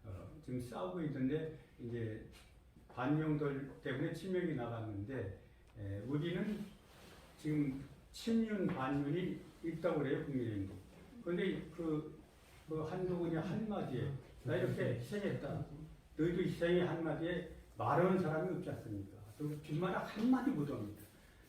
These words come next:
이렇게 아주 일을 참 잘해간다. 그래서, 어, 정말 우리가, 어, 그나마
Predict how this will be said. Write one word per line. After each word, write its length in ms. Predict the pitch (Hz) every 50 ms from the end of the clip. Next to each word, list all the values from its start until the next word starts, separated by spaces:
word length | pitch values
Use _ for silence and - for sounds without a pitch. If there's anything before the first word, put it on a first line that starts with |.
| - -
이렇게 300 | 175 175 196 196 202 226
아주 160 | 190 196 208 -
일을 340 | 151 151 143 233 226 - -
참 280 | - - - 233 226
잘해간다. 840 | - - - - 135 135 131 113 107 107 104 101 95 98 104 107 - 147
그래서, 220 | 143 135 123 139 139
어, 760 | 139 - - - - - - - - - - 117 110 110 -
정말 220 | 143 143 143 131 131
우리가, 260 | 127 135 143 135 - 110
어, 640 | 113 - - 143 - - 113 104 98 95 95 - - - - - - - - - - -
그나마 560 | - 131 127 127 127 127 135 139 139 139 139